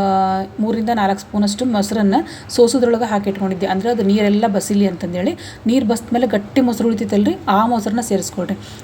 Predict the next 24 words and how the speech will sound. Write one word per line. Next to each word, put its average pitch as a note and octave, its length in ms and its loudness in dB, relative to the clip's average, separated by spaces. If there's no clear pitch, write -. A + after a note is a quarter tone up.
ಆ A#3 140 6
ಮೊಸರನ್ನ C4 320 2
ಸೇರಿಸ್ಕೊಂಡು G3+ 580 0
ಎಲ್ಲನೂ A3 520 0
ಚಲೋ F#3+ 300 0
ತಂಗ G3 260 -2
ಮಿಕ್ಸ್ A#3 300 -4
ಮಾಡ್ಕೊಳ್ರಿ. F3+ 380 -8
ಈ G3+ 80 6
ರೀತಿ A3+ 380 4
ಅದನ್ನ F#3+ 220 -2
ಎಣ್ಣೆ G3+ 360 -2
ಒಳಗೆ G3 320 0
ಇದು G3 160 4
ಕೂಡ G3+ 160 2
ಚಲೋ G3 360 0
ತಂಗ F#3+ 240 -4
ಕೈ G#3 300 0
ಬಿಡ್ಲಾರ್ದಂಗ F3+ 580 -4
ಮಿಕ್ಸ್ B3+ 240 -4
ಮಾಡ್ಕೊಳ್ರಿ. - 720 -4
ಮೊಸರು G3+ 300 4
ಹಾಕೋದ್ರಿಂತ G#3 600 0
ನೋಡ್ರಿ, G3 460 -2